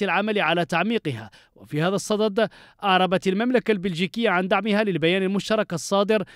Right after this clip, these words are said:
عن رئيسة المفوضية الأوروبية أورسولا فون دير لاين والممثل السامي للاتحاد الأوروبي جوزيف بوريل، حيث جدد المسؤولان التأكيد على التزام الاتحاد الأوروبي لفائدة الحفاظ أكثر على علاقاته الوثيقة مع المغرب وتعزيزها في كافة المجالات انسجاما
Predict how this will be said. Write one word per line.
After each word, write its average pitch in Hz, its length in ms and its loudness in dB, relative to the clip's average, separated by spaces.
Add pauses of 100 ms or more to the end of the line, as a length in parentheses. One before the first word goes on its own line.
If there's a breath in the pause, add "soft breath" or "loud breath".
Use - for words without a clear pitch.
(140 loud breath)
عن 170 160 0
رئيسة 208 440 -2
المفوضية 180 800 0
الأوروبية 196 560 -2
أورسولا 185 580 0 (420 soft breath)
فون 202 200 0
دير 185 140 2
لاين 185 300 2
والممثل 190 500 0
السامي 185 420 -2
للاتحاد 185 540 -2
الأوروبي 185 420 0
جوزيف 190 320 0
بوريل، 147 440 -2 (360 soft breath)
حيث 135 240 -12
جدد 175 360 -2
المسؤولان 185 440 -2
التأكيد 190 440 -4
على 196 180 2
التزام 196 380 0
الاتحاد 185 440 -2
الأوروبي 185 520 -2 (460 loud breath)
لفائدة 196 600 2
الحفاظ 196 440 2
أكثر 202 360 -2
على 185 180 4
علاقاته 180 560 2
الوثيقة 185 480 0
مع 165 180 0
المغرب 202 360 0
وتعزيزها 180 580 0
في 165 120 -2
كافة 190 380 -2
المجالات 185 560 0
انسجاما 196 600 0